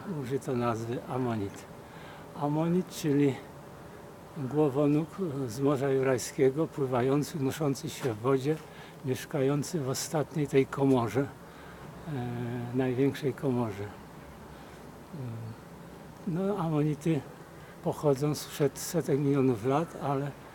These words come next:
e, ostatnia granica ustąpienia Jury, czyli sześćdziesiąt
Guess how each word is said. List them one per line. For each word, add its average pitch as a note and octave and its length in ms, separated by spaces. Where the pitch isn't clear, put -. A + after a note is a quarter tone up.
e, F#3 40
ostatnia D3+ 520
granica C#3 680
ustąpienia C3+ 720
Jury, D3+ 320
czyli D3+ 260
sześćdziesiąt C#3 800